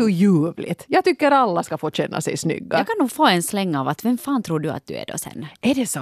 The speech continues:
Speaker 2: Är, är du nu så där jävla snygg då sen?
Speaker 1: Okej.
Speaker 2: Förlåt.
Speaker 1: Oj.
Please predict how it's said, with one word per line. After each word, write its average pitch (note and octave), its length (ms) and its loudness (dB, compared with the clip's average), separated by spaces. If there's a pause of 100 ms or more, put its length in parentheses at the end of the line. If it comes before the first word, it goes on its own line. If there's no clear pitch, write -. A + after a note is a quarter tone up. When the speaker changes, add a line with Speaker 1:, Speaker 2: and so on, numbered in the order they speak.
Speaker 2:
Är, C4 320 -2
är D4+ 40 -2
du F4 120 0
nu F#3 120 2
så - 140 -4
där - 80 -10
jävla F2+ 360 -8
snygg - 280 -12
då F#3 80 -12
sen? - 280 -12 (100)
Speaker 1:
Okej. C#3+ 500 -8 (100)
Speaker 2:
Förlåt. C3+ 480 -4
Speaker 1:
Oj. D#3 300 -2